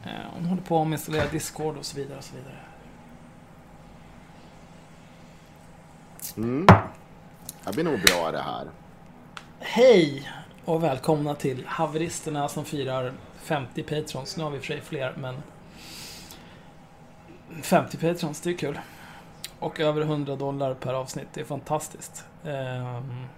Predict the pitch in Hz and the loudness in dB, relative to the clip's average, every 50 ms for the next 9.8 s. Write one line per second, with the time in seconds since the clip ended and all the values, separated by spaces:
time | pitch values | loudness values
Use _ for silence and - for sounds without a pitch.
0 | - - - - - - - - - - - - - - - 165 160 - 170 165 | -18 -20 -18 -16 -16 -16 -14 -16 -16 -16 -16 -16 -16 -6 -4 -2 0 4 4 4
1 | 165 165 156 151 151 165 180 165 156 147 147 - 156 160 - - - 156 151 143 | 6 6 6 6 6 6 6 6 4 4 2 2 0 0 0 2 0 0 2 2
2 | - - 156 147 - - - 156 147 147 147 151 143 139 147 147 151 143 139 139 | 0 0 0 0 -2 -4 -4 -2 -2 -2 -2 -2 -2 -4 -2 -2 -2 -2 -2 -2
3 | 139 135 135 131 - - - - - - - - - - - - - 156 143 - | -4 -6 -6 -8 -10 -12 -14 -16 -18 -18 -18 -20 -20 -20 -12 -2 0 0 0 0
4 | - - 151 147 156 175 202 190 - - - 139 139 139 139 143 190 247 - - | 0 0 0 0 2 0 -2 -2 -6 -8 -10 -8 -6 -6 -6 -6 -6 -8 -10 -12
5 | - - - - - - - - - - - - - - - - - - - - | -16 -16 -16 -18 -18 -20 -20 -20 -20 -20 -20 -20 -20 -20 -20 -20 -20 -20 -20 -20
6 | - - - - - - - - - - - - - 175 165 156 151 160 160 160 | -20 -20 -20 -20 -20 -20 -20 -20 -20 -18 -16 -6 -2 0 2 2 4 4 2 2
7 | 160 160 147 147 143 139 135 139 139 143 - - 160 180 190 - - - - - | 2 0 -4 -4 -2 -2 -2 -2 -2 -4 -4 -6 -6 -6 -8 -8 -12 -18 -20 -20
8 | - - - - - - - - - - - - - - - - - - - - | -20 -20 -20 -20 -20 -20 -20 -20 -20 -20 -20 -20 -20 -20 -20 -20 -20 -10 -2 0
9 | 165 180 180 - 180 175 - 196 196 180 180 175 165 160 156 156 | 2 2 4 2 0 0 0 0 2 2 4 4 2 2 0 -2